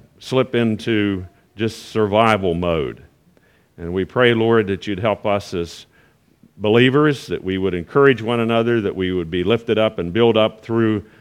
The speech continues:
the testimony of John and the other disciples,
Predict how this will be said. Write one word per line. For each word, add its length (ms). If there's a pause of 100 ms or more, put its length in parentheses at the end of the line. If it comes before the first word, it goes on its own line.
the 80
testimony 720
of 280
John 480
and 260
the 100
other 200
disciples, 760